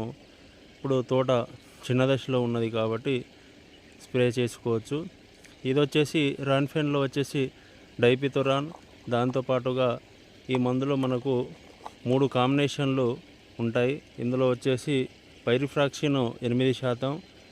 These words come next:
డైనోటోఫిరాన్ అనేది ఐదు శాతము, డైపిథొరాన్ పద్దెనిమిది శాతము. ఈ ర-, రాన్ఫెన్లో ఎసి రూపంలో ఈ రాన్ఫెన్ మందులో ఈ మూడు ఉంటాయి. ఈ మ్యారినోలో వచ్చేసి మనకు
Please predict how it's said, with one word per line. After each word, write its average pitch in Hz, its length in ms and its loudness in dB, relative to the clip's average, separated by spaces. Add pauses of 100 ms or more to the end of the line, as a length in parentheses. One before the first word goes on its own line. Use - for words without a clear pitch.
(560)
డైనోటోఫిరాన్ 139 1400 2 (260)
అనేది 131 340 2
ఐదు 123 220 4
శాతము, 127 560 -2 (400)
డైపిథొరాన్ 143 680 4
పద్దెనిమిది 135 380 2
శాతము. 131 540 0 (340)
ఈ 127 60 2
ర-, 127 180 4 (160)
రాన్ఫెన్లో 139 680 4
ఎసి 135 240 4
రూపంలో 147 680 4 (380)
ఈ 127 260 4 (320)
రాన్ఫెన్ 131 400 2
మందులో 131 480 2 (340)
ఈ 127 80 4
మూడు 131 240 4
ఉంటాయి. 131 440 2 (400)
ఈ 139 100 4
మ్యారినోలో 151 600 4
వచ్చేసి 143 360 0
మనకు 135 500 2